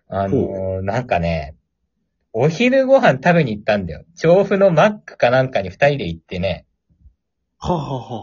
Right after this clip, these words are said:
Speaker 2: はあ。
Speaker 1: で、あの、一緒にお昼食べて、で、学校まで戻って、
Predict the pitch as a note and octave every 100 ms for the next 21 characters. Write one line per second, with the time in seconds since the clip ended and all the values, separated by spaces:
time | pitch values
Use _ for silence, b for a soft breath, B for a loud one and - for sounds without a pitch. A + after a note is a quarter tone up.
0 | - E2+ - _ D3 F#3+ G3+ A2 - _
1 | _ _ D#3 D3 B2+ B2 A#2+ B2 C3 -
2 | D3+ D3 C#3+ D3 A#2 D3 C3+ A#2 - C3+
3 | A2+ F2 - _ B2 B2+ A#2+ - C3 D3
4 | - D#3+ D3 A#2 A2+ B2+ D3 D3 - -
5 | A3+ F3 G2+